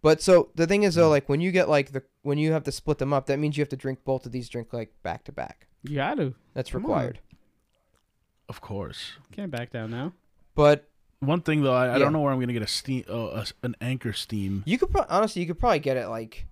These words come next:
Speaker 1: at, like, a, you know where, like, the, the wine and beer place off of Westbury Avenue.
Speaker 2: Yeah, yeah, yeah, yeah. I don't wanna go back anywhere near that store unless I have to, though.
Speaker 1: Well, you'll be there tomorrow.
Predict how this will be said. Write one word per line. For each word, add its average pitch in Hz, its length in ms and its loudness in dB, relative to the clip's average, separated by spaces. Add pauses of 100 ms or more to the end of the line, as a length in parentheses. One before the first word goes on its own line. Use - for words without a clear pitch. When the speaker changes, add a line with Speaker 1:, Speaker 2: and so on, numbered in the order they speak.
(300)
Speaker 1:
at, 131 160 -2
like, 123 180 -4
a, 101 360 -4 (220)
you 180 140 4
know 208 120 6
where, 180 360 4
like, 135 160 -2
the, 127 260 -2
the 131 100 -4
wine 139 320 0
and 139 160 -2
beer 143 200 -4
place 92 480 -8 (360)
off 123 200 -6
of 123 160 -12
Westbury 123 420 -4
Avenue. 123 180 0
Speaker 2:
Yeah, 143 220 4
yeah, 147 140 2
yeah, 147 420 2
yeah. 123 100 -2 (480)
I 120 80 -2
don't 143 140 2
wanna 143 200 2
go 135 140 0
back 131 280 0
anywhere 131 280 -2
near 127 200 -2
that 117 160 -4
store 123 240 -6
unless 107 200 -6
I 110 60 -8
have 113 220 -8
to, 101 100 -10
though. 95 220 -10 (320)
Speaker 1:
Well, 180 100 2
you'll 208 100 4
be 233 140 -2
there 240 100 6
tomorrow. 226 440 0